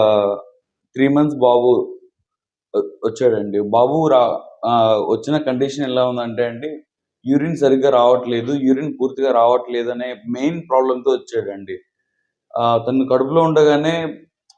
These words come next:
బ్లాడర్‌లో ఇలా ప్రాబ్లం ఉంది, so పుట్టిన తర్వాత ఇమ్మీడియట్‌గా ఆపరేషన్ చేయించుకోవాలి అనే ఒక సలహాతో బేబీ డెలివరీ అయిందండి. డెలివరీ అయిన తర్వాత మూడు నెలల తర్వాత వాళ్ళు,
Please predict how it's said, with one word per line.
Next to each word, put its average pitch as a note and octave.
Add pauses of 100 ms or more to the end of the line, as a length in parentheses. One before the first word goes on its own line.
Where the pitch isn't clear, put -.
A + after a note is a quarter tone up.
(180)
బ్లాడర్‌లో B2+
ఇలా C#3+
ప్రాబ్లం C3
ఉంది, C3+ (500)
so C#3 (160)
పుట్టిన D3+
తర్వాత C#3+
ఇమ్మీడియట్‌గా C#3
ఆపరేషన్ C3+
చేయించుకోవాలి C3
అనే C3+
ఒక B2+
సలహాతో C3+ (340)
బేబీ C3+
డెలివరీ C3+
అయిందండి. A#2
డెలివరీ C#3
అయిన C#3
తర్వాత C3+ (560)
మూడు C#3
నెలల D3+
తర్వాత D3+
వాళ్ళు, D3